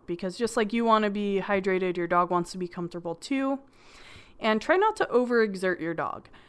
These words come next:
Like, while my dog's athletic, like, I know his limits, and I'm aware of that because we go outside a lot and we go on adventures and he's outdoors. So,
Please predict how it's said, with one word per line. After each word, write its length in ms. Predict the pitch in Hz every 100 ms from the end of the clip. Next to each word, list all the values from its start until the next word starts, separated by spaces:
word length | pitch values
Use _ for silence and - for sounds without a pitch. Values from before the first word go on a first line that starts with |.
| _ _ - -
Like, 160 | 196
while 160 | 220 247
my 180 | 247 240
dog's 320 | 262 269 254
athletic, 560 | 226 - 185 202 247 226
like, 160 | 208
I 80 | 196
know 180 | 196 190
his 220 | 190 170
limits, 560 | 165 156 - - - - -
and 240 | - 117
I'm 200 | - 185
aware 240 | 214 330 302
of 80 |
that 200 | 165 151
because 380 | - 180 196 180
we 160 | 185 185
go 440 | 180 165 160 160 _ _ _ _ -
outside 420 | 170 170 240 247
a 60 | 214
lot 300 | 208 202 -
and 160 | 180
we 80 | 180
go 140 | 175
on 100 | 165
adventures 600 | 151 160 208 208 202 190 175
and 120 | 165
he's 160 | 175
outdoors. 600 | 160 143 202 208 202 196
So, 280 | - 190 175